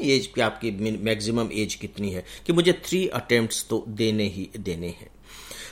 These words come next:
दोस्तों, आगे सरकार चाहे जितने भी attempts आपको देती हो, लेकिन शुरू में आपको तीन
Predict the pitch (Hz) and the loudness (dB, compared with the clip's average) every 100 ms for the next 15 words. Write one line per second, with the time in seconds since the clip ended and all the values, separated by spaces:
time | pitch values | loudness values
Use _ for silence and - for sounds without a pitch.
0 | - 202 208 214 165 180 196 196 156 160 | 12 12 12 10 10 10 8 6 4 6
1 | 165 - 156 131 131 170 175 160 127 135 | 4 4 0 0 0 2 4 4 4 4
2 | 135 127 - 123 - 113 107 104 117 107 | 4 2 0 0 2 2 2 0 -2 2
3 | 131 147 147 147 135 - - - - 254 | 6 6 6 2 0 -6 -20 -2 4 6
4 | 285 254 185 185 143 - - 156 147 - | 6 8 6 6 4 2 0 0 0 -6
5 | - 214 220 | 0 4 4